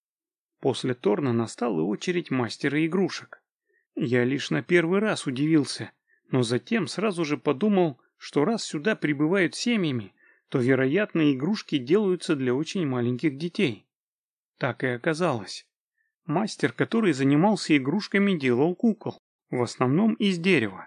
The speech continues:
но зато подвижных. На небольших гвоздях собирал подвижные соединения, чтобы руками и ногами эти куклы могли шевелить. Куски тряпки превращались в мешки,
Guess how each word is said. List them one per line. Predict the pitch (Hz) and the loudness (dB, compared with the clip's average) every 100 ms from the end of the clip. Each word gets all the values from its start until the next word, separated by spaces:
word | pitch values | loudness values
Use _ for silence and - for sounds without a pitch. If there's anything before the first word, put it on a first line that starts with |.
| _ - | _ -4
но | 120 | -2
зато | 107 113 123 | -2 -2 -2
подвижных. | 175 165 196 156 113 92 - _ _ _ _ - | 0 0 0 0 -2 -6 -16 _ _ _ _ -6
На | 139 | 0
небольших | 123 127 135 147 262 175 127 | 4 4 2 -2 -2 -2 0
гвоздях | 131 127 147 208 | 0 0 0 -2
собирал | - 131 135 196 165 | -2 0 2 2 0
подвижные | 139 127 190 196 160 135 | -2 0 -2 0 0 -2
соединения, | - 131 117 123 208 196 175 139 _ _ | -2 -4 -2 0 2 2 0 -2 _ _
чтобы | - - 262 151 | -18 -6 -2 0
руками | 151 - 175 165 | -2 0 0 2
и | 170 | 2
ногами | 180 185 175 131 | 2 4 4 4
эти | 120 131 | 2 -4
куклы | - 220 185 | -4 -4 0
могли | 165 135 113 | 0 0 -2
шевелить. | - 139 165 190 127 - _ _ _ _ _ _ | -4 -2 0 0 -2 -8 _ _ _ _ _ _
Куски | - 143 - 262 | -8 -8 0 -2
тряпки | - 226 - 165 | 2 -2 0 -2
превращались | - 135 127 143 - 202 160 - | 0 0 2 0 2 2 0 -2
в | 127 | 0
мешки, | 117 113 - 214 185 | 0 -2 -2 0 0